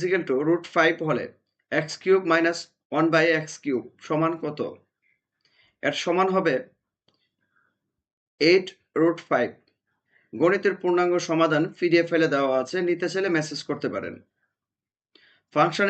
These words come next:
X is equal to three X square plus eight X minus nine কে X minus Y দ্বারা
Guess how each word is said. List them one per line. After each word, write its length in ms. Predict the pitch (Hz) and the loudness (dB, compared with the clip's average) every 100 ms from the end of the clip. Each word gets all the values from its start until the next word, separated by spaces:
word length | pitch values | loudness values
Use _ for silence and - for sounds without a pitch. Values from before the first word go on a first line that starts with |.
| 196 | 0
X 40 | 196 | 0
is 60 | 190 | -4
equal 200 | 185 202 196 | -2 -2 0
to 80 | 196 190 - _ _ _ - | 0 0 -2 _ _ _ -2
three 180 | 170 185 - 147 | 2 2 0 -6
X 20 | - | -4
square 260 | - 180 180 | 0 2 2
plus 160 | 185 180 - _ 139 | 0 -2 -4 _ 0
eight 140 | 160 175 | 2 0
X 20 | 165 156 | -2 -4
minus 220 | 151 156 - | -2 -2 -2
nine 160 | 147 160 160 | -2 -2 -2
কে 100 | 120 117 _ - 143 | -4 -4 _ -8 -4
X 20 | 156 - | -4 -2
minus 220 | 185 185 185 107 156 160 | -2 -2 -4 0 2 4
Y 20 | 160 | 2
দ্বারা 180 | 151 160 | 2 2